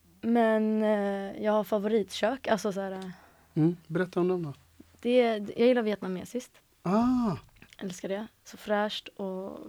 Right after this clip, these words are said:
Speaker 1: det är bara gott och det finns så mycket att välja mellan. Eh.
Speaker 2: Vad är typisk, vad äter man typiskt i ett sånt kök?
Speaker 1: Eh, typ pho, alltså soppor.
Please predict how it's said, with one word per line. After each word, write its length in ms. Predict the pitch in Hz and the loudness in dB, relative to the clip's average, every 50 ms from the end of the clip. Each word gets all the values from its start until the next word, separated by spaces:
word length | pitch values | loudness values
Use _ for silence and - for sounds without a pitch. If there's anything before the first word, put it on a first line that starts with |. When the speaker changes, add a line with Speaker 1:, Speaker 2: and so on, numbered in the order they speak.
| - - 208 208 _ _ | -14 -14 -14 -14 _ _
Speaker 1:
det 80 | - | -10
är 40 | 196 | -8
bara 140 | 180 208 190 | -6 -6 -6
gott 320 | 180 - 226 214 - - | -6 -6 -10 -10 -8 -6
och 60 | - | -6
det 60 | 233 - | -6 -6
finns 240 | - 190 190 185 | -6 -8 -8 -6
så 80 | - 202 | -6 -6
mycket 220 | 196 190 185 - | -6 -6 -6 -6
att 80 | 196 190 | -6 -4
välja 240 | 190 190 190 196 - | -4 -4 -4 -6 -8
mellan. 340 | - - - - - 208 196 _ _ _ _ _ - | -8 -8 -10 -10 -12 -12 -16 _ _ _ _ _ -12
Eh. 280 | - 190 190 190 190 190 - - - - 196 - _ _ | -10 -8 -8 -8 -8 -10 -10 -12 -12 -14 -16 -18 _ _
Speaker 2:
Vad 220 | - 147 165 180 170 | -2 4 6 6 6
är 60 | 160 | 6
typisk, 800 | 160 - 185 165 151 - - 156 151 147 - - - - - - - - _ _ _ _ _ - _ _ _ | 4 2 0 0 0 0 0 0 0 0 -2 -6 -14 -18 -20 -20 -20 -20 _ _ _ _ _ -20 _ _ _
vad 160 | - 165 160 | 4 4 4
äter 160 | 156 156 - | 4 4 2
man 120 | 160 147 139 | 2 2 2
typiskt 420 | - - 143 135 - 147 - - | 2 0 -2 0 -2 -4 -4 -2
i 40 | 147 | -4
ett 140 | 135 131 - | -4 -4 -4
sånt 420 | - - 156 139 123 - - - _ _ _ _ _ _ _ _ _ _ _ _ _ _ _ - | -2 0 2 2 0 -2 -8 -20 _ _ _ _ _ _ _ _ _ _ _ _ _ _ _ -6
kök? 520 | - - - - - - - - - - _ _ _ - - - - - - _ _ _ | -4 -4 -4 -4 -6 -10 -18 -20 -20 -20 _ _ _ -20 -20 -20 -20 -20 -20 _ _ _
Speaker 1:
Eh, 340 | - - - - - - - | -14 -14 -14 -14 -16 -20 -10
typ 260 | - - 190 - - | -6 -6 -6 -4 0
pho, 200 | - 220 214 226 220 - - | 2 4 4 2 0 -4 -4
alltså 460 | 202 202 - - 196 190 196 190 - | -4 -4 0 0 0 0 0 0 -2
soppor. 500 | - - 214 - _ - - 202 214 220 | -4 -8 -8 -8 _ -4 -2 -2 -2 -2